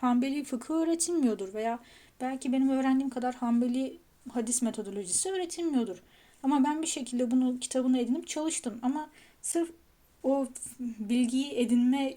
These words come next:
yöntemi diyeyim, bilgiyi edinme yolu o kadar yüceltildiği için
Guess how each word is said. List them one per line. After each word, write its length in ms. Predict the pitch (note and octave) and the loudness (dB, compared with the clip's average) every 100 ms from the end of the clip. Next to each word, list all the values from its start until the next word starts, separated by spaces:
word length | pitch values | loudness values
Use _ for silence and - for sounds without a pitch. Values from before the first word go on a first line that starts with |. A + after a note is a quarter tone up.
| - | -10
yöntemi 720 | G3 A3 A3 G#3+ A3+ A#3+ G3 | -4 -2 -2 -2 -2 -2 -2
diyeyim, 320 | F#3+ G#3 B3 - | -8 -12 -14 -6
bilgiyi 360 | A#3 A3+ A#3+ A#3 | -4 -2 0 0
edinme 260 | A3+ A#3+ | 2 2
yolu 260 | A#3 A3 A3 | 2 0 0
o 140 | A3 | -2
kadar 260 | A3 A3+ A3 | -4 -4 -2
yüceltildiği 800 | A3 A3 G#3+ G#3+ A#3 G#3 B3 C4 | -2 -2 -4 -4 -6 -4 -2 -2
için 280 | A3+ A#3 | -4 -8